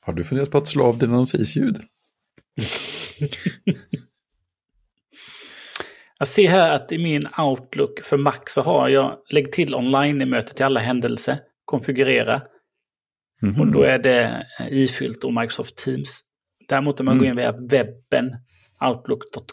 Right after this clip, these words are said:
Speaker 2: com eller outlook office dot com, så är det inte, eh, standard.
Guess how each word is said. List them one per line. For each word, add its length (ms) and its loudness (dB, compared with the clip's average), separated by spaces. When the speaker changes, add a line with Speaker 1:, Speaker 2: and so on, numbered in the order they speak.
Speaker 2:
com 480 -4
eller 240 -2
outlook 360 -4
office 340 0
dot 160 -4
com, 200 -12
så 400 0
är 140 4
det 60 0
inte, 540 -2
eh, 180 -10
standard. 360 -4